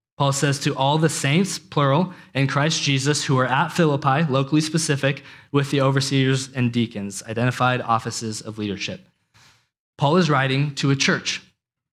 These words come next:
He's writing to a particular gathered group of people in a particular place, place, a local church in Philippi. So another error in our definition or understanding of Christianity is the individualism error,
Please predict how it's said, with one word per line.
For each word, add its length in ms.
He's 160
writing 280
to 140
a 40
particular 720
gathered 640
group 300
of 200
people 380
in 160
a 60
particular 540
place, 460
place, 400
a 60
local 340
church 480
in 80
Philippi. 400
So 140
another 280
error 360
in 140
our 120
definition 720
or 180
understanding 500
of 100
Christianity 680
is 220
the 160
individualism 840
error, 300